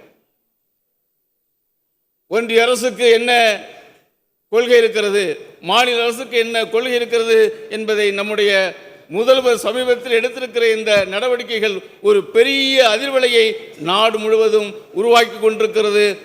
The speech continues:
அதில் நம்முடைய முதல்வர் வெற்றி பெறுவார், நூத்தி பத்து சதம் வெற்றி பெறுவார்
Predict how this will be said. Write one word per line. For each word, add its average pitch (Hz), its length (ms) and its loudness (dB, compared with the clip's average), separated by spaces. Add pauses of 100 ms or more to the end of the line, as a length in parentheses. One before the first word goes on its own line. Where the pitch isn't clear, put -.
(120)
அதில் 190 340 0
நம்முடைய 185 340 -4
முதல்வர் 214 640 0 (180)
வெற்றி 170 240 -2
பெறுவார், 220 500 6 (2750)
நூத்தி 254 600 0
பத்து 247 300 4
சதம் 240 260 6
வெற்றி 233 220 2
பெறுவார் 214 420 6